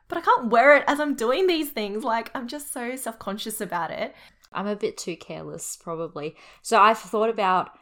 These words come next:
Speaker 2: instead, should I just get a tattoo? Like, not, not a tattoo of a ring,
Speaker 1: Yeah.
Speaker 2: <laughs> which is what Lucas thought for the longest time. He thought we were gonna get, like, ring <laughs> tattoos.
Speaker 1: Oh my goodness. <laughs> Was he okay with it?
Speaker 2: He was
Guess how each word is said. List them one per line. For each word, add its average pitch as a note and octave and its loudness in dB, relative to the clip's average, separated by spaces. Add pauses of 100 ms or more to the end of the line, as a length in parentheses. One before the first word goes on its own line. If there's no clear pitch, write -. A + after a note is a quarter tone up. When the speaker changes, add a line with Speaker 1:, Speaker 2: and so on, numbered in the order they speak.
(320)
Speaker 2:
instead, F#3 -4
should - -12
I F3+ -6
just F3+ -14
get F#3+ -14
a F3+ -16
tattoo? G#3+ -10 (200)
Like, A#3 2
not, - 4
not F4 10
a - 2
tattoo C#4 6
of G#3 6
a G3+ 6
ring, B3 0 (200)
Speaker 1:
Yeah. - -6
Speaker 2:
<laughs> - -2
which F#4+ 6
is F#4 2
what F#4+ 4
Lucas C4+ 4
thought - 0
for D4+ -6
the C#4+ -2
longest A#3+ -4
time. A3+ -2
He A#3+ -6
thought - -4
we D4 0
were C4+ -2
gonna C4 -4
get, C4+ -2
like, A#3+ 0
ring G3 -6
<laughs> - -
tattoos. G#4 6
Speaker 1:
Oh F4 12
my F4+ 12 (100)
goodness. C5 6 (120)
<laughs> - -8
Was C#4+ 6
he E4+ 10 (100)
okay A3+ 0
with A#3+ 0
it? A4 0 (460)
Speaker 2:
He E4+ -2
was C#5 10